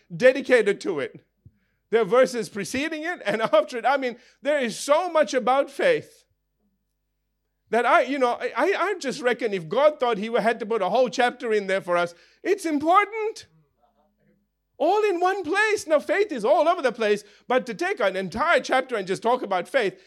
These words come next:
it's gotta be important. Can I get an amen on that one? Amen. Hallelujah. And not only that, <clears throat> this chapter not only explains what faith is, but in Hebrews chapter eleven, verse six, it says again that without faith, it is impossible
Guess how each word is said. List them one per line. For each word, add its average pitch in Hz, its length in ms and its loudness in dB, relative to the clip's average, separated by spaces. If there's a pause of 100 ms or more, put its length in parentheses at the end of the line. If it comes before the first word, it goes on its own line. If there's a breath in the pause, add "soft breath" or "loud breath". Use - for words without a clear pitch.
it's - 220 -4
gotta 320 260 -2
be 302 140 -6
important. 277 540 0
Can 269 180 -4
I 285 80 0
get 269 160 -6
an 269 80 0
amen 262 260 -2
on 247 120 -6
that 240 180 -2
one? 160 200 -6 (320 loud breath)
Amen. 226 480 2
Hallelujah. 226 680 0 (220 loud breath)
And 208 100 -4
not 285 160 4
only 262 200 -2
that, 254 300 0 (120)
<clears throat> 143 360 -8 (800)
this 196 240 -6
chapter 240 320 -2
not 220 180 -2
only 226 140 -2
explains 214 360 -4
what 208 180 -4
faith 202 240 -4
is, 302 200 -10 (320 soft breath)
but 226 220 0
in 233 160 -2
Hebrews 262 400 -4
chapter 247 300 -4
eleven, 226 340 -2
verse 226 220 0
six, - 480 -4 (760)
it 214 160 -4
says 247 380 4
again 233 320 0
that 220 160 0
without 262 360 -2
faith, 269 460 -2
it 254 180 -6
is 240 220 -6
impossible 233 1080 -2